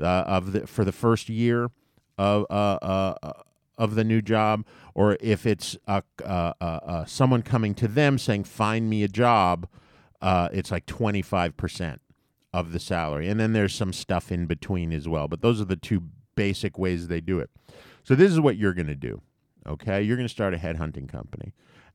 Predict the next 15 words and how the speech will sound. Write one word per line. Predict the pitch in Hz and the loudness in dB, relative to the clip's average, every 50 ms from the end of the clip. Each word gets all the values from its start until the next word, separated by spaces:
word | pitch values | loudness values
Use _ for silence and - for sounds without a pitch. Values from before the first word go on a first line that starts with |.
| _ _ | _ _
And | - 104 101 101 104 | -2 0 0 2 2
what | 110 127 143 - - | 2 2 2 4 4
your | 143 135 123 | 2 2 4
headhunting | 120 117 104 98 104 95 92 85 85 82 | 2 2 0 0 0 -2 -2 -4 -6 -6
company | - 98 82 80 78 73 76 73 | -4 -6 -6 -6 -6 -6 -6 -6
really | 69 78 95 110 120 120 113 101 90 | -4 -4 0 0 2 2 2 2 0
is | 85 80 | -2 -2
gonna | - 78 76 71 | -6 -8 -8 -8
specialize | - - - 64 65 - - - 64 60 55 52 50 - - - _ _ _ _ _ _ _ _ _ _ - | -10 -8 -8 -8 -8 -8 -10 -12 -12 -12 -12 -12 -12 -14 -16 -20 _ _ _ _ _ _ _ _ _ _ -2
is | 95 87 82 80 78 - _ _ _ | -2 0 0 -2 -4 -8 _ _ _
fighting | - - - - - - 104 107 110 107 104 104 101 98 95 82 | -20 -20 -20 -16 -4 -2 0 2 2 2 0 0 0 -2 -2 -4
these | 80 80 80 - - | -4 -6 -6 -8 -10
N | - 80 78 | -10 -8 -8
D | 76 71 71 69 62 | -6 -6 -8 -8 -10
As. | 57 50 - - - | -10 -14 -18 -20 -20